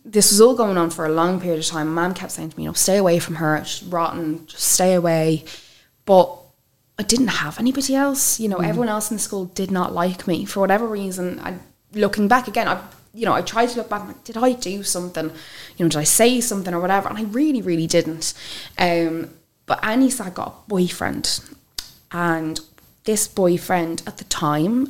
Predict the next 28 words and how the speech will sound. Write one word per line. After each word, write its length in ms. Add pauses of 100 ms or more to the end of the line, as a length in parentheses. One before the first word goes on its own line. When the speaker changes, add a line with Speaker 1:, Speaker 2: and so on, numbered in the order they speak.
Speaker 1:
again, 300
first 400
impressions, 540
great. 360
He 120
was 100
Speaker 2:
Mm-hmm. 100
Speaker 1:
lovely. 400 (500)
And 420 (380)
just 180
so 60
happened 260
he 60
was 120
in 80
my 120
class, 600 (720)
because 200
we 40
were 80
in 80
two 180
separate 320
classes 520
of 100
the 60
same 260
year. 240